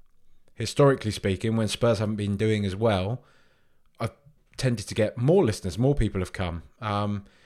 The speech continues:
and I take that as a, as a positive reflection that people aren't coming here to wallow in grief 'cause I'm shouting about the board and all that type of thing. Um,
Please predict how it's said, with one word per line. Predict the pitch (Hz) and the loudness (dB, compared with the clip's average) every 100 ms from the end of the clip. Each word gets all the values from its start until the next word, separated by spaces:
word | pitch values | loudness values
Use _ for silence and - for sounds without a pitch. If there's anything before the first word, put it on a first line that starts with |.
| _ - | _ -6
and | |
I | 113 | -2
take | 147 143 | 0 0
that | 113 101 | -2 -2
as | 104 | -2
a, | 104 - 120 | -4 -4 -10
as | 104 | -8
a | |
positive | - - 110 - 87 | -4 -2 -4 -6 -10
reflection | 80 87 80 - 120 113 | -10 -10 -10 -8 -4 -4
that | 92 | -4
people | - 110 101 | -4 -4 -2
aren't | 101 | -2
coming | 98 101 92 | -4 -2 0
here | 98 95 | 0 -2
to | - 98 90 107 - _ _ _ - | -4 -6 -6 -12 -20 _ _ _ -6
wallow | 107 113 107 | 4 6 6
in | 104 98 | 4 2
grief | 113 107 - | 2 2 0
'cause | 98 | -4
I'm | 101 | -2
shouting | 92 - 101 95 95 | -2 0 -2 -2 -4
about | 95 98 | -2 -4
the | 95 | -4
board | 87 107 95 92 | -2 -2 -2 -4
and | 92 | -4
all | 95 92 | -4 -4
that | 101 - | -8 -10
type | 87 80 | -12 -12
of | - | -14
thing. | - 80 76 95 _ _ _ _ - - - - _ _ _ - | -14 -12 -12 -16 _ _ _ _ -20 -20 -20 -20 _ _ _ 0
Um, | 123 123 123 120 120 113 | 6 8 8 6 2 -2